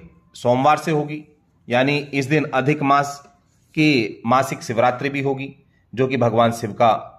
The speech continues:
प्रिय दिन है। तो ऐसे में सप्ताह की शुरुआत भगवान शिव के आशीर्वाद से होगी और भगवान शिव अपने भक्तों से बहुत जल्द प्रसन्न होते हैं। तो ऐसे में भगवान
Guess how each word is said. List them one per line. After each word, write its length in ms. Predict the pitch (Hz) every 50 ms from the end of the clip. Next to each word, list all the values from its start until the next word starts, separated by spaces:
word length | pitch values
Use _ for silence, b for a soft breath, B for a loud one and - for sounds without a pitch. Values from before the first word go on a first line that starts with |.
| _ _ _ _ _ _ _ _ -
प्रिय 220 | 113 120 131 139
दिन 180 | 131 139 147 143
है। 120 | 147 147 143 143 - b b b b b b b b
तो 60 | - - - 139
ऐसे 240 | 143 156 - 202
में 60 | 190 175
सप्ताह 420 | 160 147 117 - - 143 151 160
की 140 | 160 170 165
शुरुआत 800 | - - 135 127 123 123 127 143 165 170 - - - - - - 107
भगवान 460 | 107 113 120 113 120 131 131 131 127
शिव 260 | 127 - 180 175 165
के 220 | 170 175 170 160 - -
आशीर्वाद 420 | 113 113 117 123 107 104 107 104
से 160 | - - - 92
होगी 340 | 92 87 80 - - - - _ _ _ b b b b b b b
और 120 | 107 104 98
भगवान 360 | 113 113 110 127 131 135 131
शिव 220 | 131 - 143 135
अपने 220 | 135 131 135 139 127
भक्तों 320 | 113 120 117 - - 139
से 140 | 131 - 147
बहुत 280 | 117 123 131 131 131 131
जल्द 260 | 131 131 135 131 131
प्रसन्न 320 | 131 127 120 143 139 139
होते 240 | 139 139 135 - 160
हैं। 300 | 160 160 117 87 - b b b b b b b -
तो 80 | 117 - -
ऐसे 280 | 127 131 131 131 139
में 160 | 135 143 143 123
भगवान 460 | 123 123 117 120 127 131 131 135 135